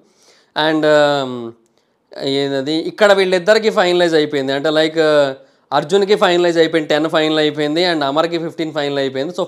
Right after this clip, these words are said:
ఫస్ట్ త్రీ దగ్గర ముగ్గురికి వచ్చిందని చెప్పా కదా, అమర్, అర్జున్, ప్రశాంత్. So అక్కడ ఇద్దరు క్లారిటీ వచ్చేసింది కాబట్టి ఆ త్రీ ప్రశాంత్కి వెళ్తుంది. శివాజీకి ట్వంటీ ఫిక్స్, నాలుగు సార్లు వచ్చింది. So బేసిక్‌గా ఇది వాళ్ళు ఇచ్చుకున్న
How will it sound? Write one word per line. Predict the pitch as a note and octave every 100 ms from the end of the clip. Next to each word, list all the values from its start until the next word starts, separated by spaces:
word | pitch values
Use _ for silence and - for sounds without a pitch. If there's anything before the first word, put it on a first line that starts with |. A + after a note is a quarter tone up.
| E3
ఫస్ట్ | D#3 G#3+
త్రీ | G3 F#3+
దగ్గర | G3 F#3 F#3 D3+ D#3+ E3+ _ _ _ _
ముగ్గురికి | D3+ E3+ E3+ F#3+
వచ్చిందని | F#3 F3+ F3+ D#3
చెప్పా | D3 C#3+
కదా, | C3 C3
అమర్, | C3+ D#3
అర్జున్, | E3+ D#3+ C#3 C3+ D3+ D#3+ D#3
ప్రశాంత్. | C#3+ B2+ C#3+ C3 A#2
So | F3 F#3
అక్కడ | E3 D3+ D#3
ఇద్దరు | C#3+ D3+
క్లారిటీ | C#3+ D3+ D#3+ E3
వచ్చేసింది | D#3+ D3+ D3 C#3+
కాబట్టి | C#3 C3 B2+ G#3+ F4+ - _ -
ఆ | D#3
త్రీ | D3+ D#3
ప్రశాంత్కి | D#3+ C#3 C#3+ C#3 C3+
వెళ్తుంది. | B2+ A#2 B2 G#3
శివాజీకి | G#3+ F3+ F#3 F3+ G3
ట్వంటీ | F3 D3+ C#3+
ఫిక్స్, | C3 -
నాలుగు | B2 B2+ A#2+
సార్లు | B2+ A2
వచ్చింది. | G2+ - A2+ _ _ _ _ -
So | F3
బేసిక్‌గా | E3 F3 F3+ G#3
ఇది | G3+ E3+ G#3
వాళ్ళు | A#3+ D#3 E3 E3+ E3
ఇచ్చుకున్న | D#3 - E3+ D#3+ D#3 G#3+